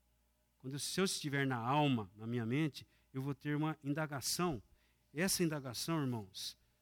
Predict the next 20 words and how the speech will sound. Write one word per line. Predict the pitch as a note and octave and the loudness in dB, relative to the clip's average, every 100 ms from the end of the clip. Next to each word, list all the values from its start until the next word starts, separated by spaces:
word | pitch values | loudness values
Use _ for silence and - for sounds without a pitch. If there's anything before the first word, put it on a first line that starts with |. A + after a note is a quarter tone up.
| _ _ _ _ - | _ _ _ _ -12
vamos | B2 D3 B2+ | -4 -2 0
ler | C#3 D3 C3+ A2 _ _ | 2 4 4 2 _ _
Números. | C#3+ F3 D#3+ A2 G2+ - - - _ _ _ _ _ _ _ _ _ _ | 0 4 4 0 -4 -12 -14 -16 _ _ _ _ _ _ _ _ _ _
Aconteceu | - A2 B2 - D3 | -18 -8 -6 -2 0
um | C3+ | 0
fato | - B2 - | 0 -2 -2
aqui | A2 A#2+ | -8 -2
em | |
Números. | A#2+ F3 A#2+ - - - - _ _ _ _ _ _ _ _ _ _ _ _ _ _ _ _ _ _ _ | 4 4 4 0 -14 -16 -20 _ _ _ _ _ _ _ _ _ _ _ _ _ _ _ _ _ _ _
Números, | D3 G3 A#3 B3 A#3 - - _ _ _ _ _ _ _ _ - | 6 10 10 10 6 0 -6 _ _ _ _ _ _ _ _ -8
capítulo | C3+ - C3+ C#3 C3+ | -6 -4 -4 -2 4
doze, | D#3 F#3+ G#3+ F3+ A3+ - _ _ _ _ _ _ _ - | 10 12 12 8 2 -2 _ _ _ _ _ _ _ -2
versículo | D#3+ D3+ - E3 F#3 E3 | 2 4 2 0 4 6
um, | D#3+ F3+ | 8 8
eu | E3 | 6
vou | F3 | 6
ler | D#3 | 4
para | D3+ | 2
os | D3+ | 2
irmãos. | D#3+ C#3+ G#2 - - | 4 4 2 -6 -20